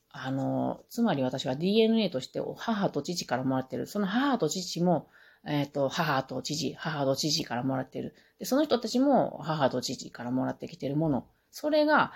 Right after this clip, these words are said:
私の体にこの全世界の人口八十億人、なんか全然少ないぐらい、え、六十兆から百兆個の細胞で、なんか自分が形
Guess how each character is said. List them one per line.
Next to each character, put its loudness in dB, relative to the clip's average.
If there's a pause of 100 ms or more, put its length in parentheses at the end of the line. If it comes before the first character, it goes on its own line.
(160)
私 -2
の 2
体 2
に 0
こ -4
の 2
全 2
世 -2
界 0
の 0
人 2
口 2
八 -4
十 2
億 0
人、 2
な 6
ん -6
か -2
全 4
然 2
少 -2
な 2
い 2
ぐ 0
ら 6
い、 -4 (220)
え、 -2
六 2
十 4
兆 0
か -4
ら -2
百 -4
兆 4
個 -4
の 0
細 0
胞 0
で、 -2 (840)
な -6
ん -8
か -6
自 0
分 2
が -2
形 -4